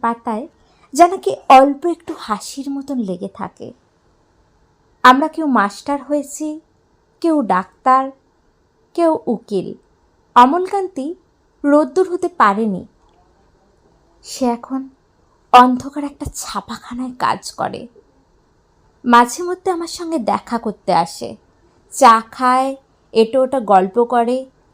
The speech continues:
তারপর বলে, "উঠি তাহলে?" আমি ওকে দরজা পর্যন্ত এগিয়ে দিয়ে আসি। আমাদের মধ্যে যে এখন মাস্টারি করে,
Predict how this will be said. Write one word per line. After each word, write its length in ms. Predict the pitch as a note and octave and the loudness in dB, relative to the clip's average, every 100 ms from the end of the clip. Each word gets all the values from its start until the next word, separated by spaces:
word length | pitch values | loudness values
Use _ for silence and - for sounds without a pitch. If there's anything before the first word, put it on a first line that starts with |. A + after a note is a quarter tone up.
| - | 6
তারপর 420 | B3 C4 E4 E4+ | 6 8 2 2
বলে, 340 | F#4 E4+ F#4 F#4 _ _ | 2 0 -2 -8 _ _
"উঠি 300 | - B3 C#4 | -2 -2 -2
তাহলে?" 420 | C#4+ D4+ D4+ D#4 A#4+ _ _ _ _ _ _ _ _ _ _ _ _ _ _ _ - | -6 -4 -4 -4 -10 _ _ _ _ _ _ _ _ _ _ _ _ _ _ _ -2
আমি 320 | G#3+ G#3 A#3 | 0 0 -2
ওকে 320 | A#3 - A#3+ A#3 _ _ _ _ _ - | -6 -8 -10 -10 _ _ _ _ _ -10
দরজা 500 | G3 F3+ F#3 F3+ B3 | 0 2 2 -2 -8
পর্যন্ত 500 | B3 A#3+ B3 B3+ B3+ A#3+ - | -6 -8 -6 -6 -6 -8 -4
এগিয়ে 440 | G3+ F#3 G3+ A3 | -4 -4 -8 -8
দিয়ে 200 | F#3 F3 | -6 -8
আসি। 400 | - - - - - _ _ _ _ _ _ | -8 -12 -16 -18 -20 _ _ _ _ _ _
আমাদের 460 | - C4 D#4+ F4 G4+ | 6 6 4 -4 -6
মধ্যে 320 | G4+ G4+ G#4+ G4 | -6 -6 -6 -6
যে 160 | B3+ C4 | -4 -4
এখন 340 | C#4 - F4 | -4 -8 -4
মাস্টারি 720 | B3+ G#3 G3 - - D4 D#4+ | 2 2 0 -8 -10 -8 -8
করে, 460 | E4+ F4 C#4 F#3+ - | -4 -2 0 -2 -4